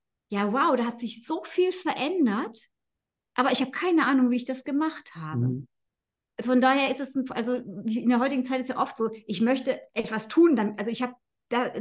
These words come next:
Speaker 1: Punkt A und ich möchte das und das haben. Ähm, hier,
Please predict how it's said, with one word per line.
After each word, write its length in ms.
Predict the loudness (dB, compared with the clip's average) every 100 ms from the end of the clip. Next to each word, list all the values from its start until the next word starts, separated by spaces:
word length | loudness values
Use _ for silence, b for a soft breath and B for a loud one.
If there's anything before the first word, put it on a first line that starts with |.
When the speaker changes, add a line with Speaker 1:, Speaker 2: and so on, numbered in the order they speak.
| -10 0
Speaker 1:
Punkt 260 | 2 2
A 180 | 2 2
und 80 | 2
ich 120 | 2
möchte 260 | 0 0 -2
das 200 | -4 -4
und 140 | -2
das 340 | -2 -4 -8 -4
haben. 320 | 0 0 0 -6 -12 b b b b
Ähm, 240 | 2 4
hier, 380 | 4 4 2